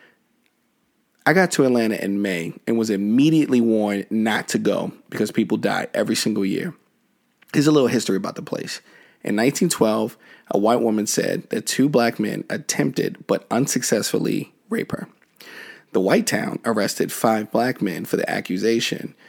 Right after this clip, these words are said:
with little proof, and when a local bra-, black preacher came to their defense, the mob whipped the preacher and nearly took his life.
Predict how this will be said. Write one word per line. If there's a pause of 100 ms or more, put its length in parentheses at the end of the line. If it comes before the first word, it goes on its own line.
(220)
with
little
proof, (160)
and
when
a
local
bra-, (140)
black
preacher (240)
came
to
their
defense, (240)
the
mob
whipped
the
preacher
and
nearly
took
his
life.